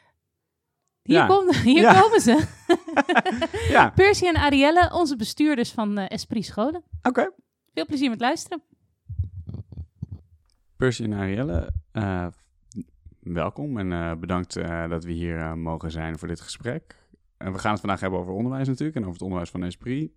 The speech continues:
Speaker 2: waar wij allerlei vragen over hebben vanuit, eh, het Cartesius en vanuit onze, eh,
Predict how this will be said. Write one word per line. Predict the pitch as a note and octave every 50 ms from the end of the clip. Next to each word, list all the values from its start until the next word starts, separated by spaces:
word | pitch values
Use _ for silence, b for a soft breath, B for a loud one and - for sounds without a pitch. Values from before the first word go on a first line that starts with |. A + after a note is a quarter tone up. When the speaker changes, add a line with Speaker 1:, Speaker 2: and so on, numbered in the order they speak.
| _ -
Speaker 2:
waar | - F#2 F2
wij | F2+ F#2 F2
allerlei | E2 F2 E2+ D#2 D#2
vragen | - F2+ D#2+ E2+ F#2 - F#2
over | F#2 F#2 F#2+ F#2
hebben | F2+ E2+ F2+ F2
vanuit, | - - F#2 F2 D#2+ E2 F2 - _ b b b b b b b b b b b
eh, | - F2+ D#2 D2+ D#2+ E2+
het | E2+ E2+ -
Cartesius | - E2+ - F2+ F2 F#2 G2 A#2 B2 B2+ A#2+
en | - F2+
vanuit | D#2 E2+ E2+ F2 F2 -
onze, | F#2 E2+ F2 F2+
eh, | F2+ F2 F2 F2